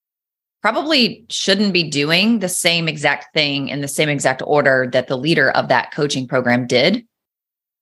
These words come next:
Plus, they don't know the mindset behind it. They might not be, uh,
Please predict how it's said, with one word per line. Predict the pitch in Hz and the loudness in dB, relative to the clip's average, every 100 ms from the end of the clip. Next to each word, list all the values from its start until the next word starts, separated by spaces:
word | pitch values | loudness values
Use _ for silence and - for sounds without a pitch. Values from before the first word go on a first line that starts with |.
| _ _ - | _ _ 0
Plus, | 208 214 - | 0 0 0
they | 190 | 2
don't | 175 175 - | 2 0 -2
know | 160 160 | 2 2
the | 147 | 2
mindset | 143 143 156 165 143 | 0 0 0 -2 -4
behind | - - 135 127 | -4 -6 -4 -2
it. | - - _ _ _ _ _ _ _ _ | -2 -4 _ _ _ _ _ _ _ _
They | 160 156 - | 0 2 0
might | 165 156 160 165 | -2 -2 0 0
not | 165 | -2
be, | 165 151 147 | -2 -2 -2
uh, | 151 | -6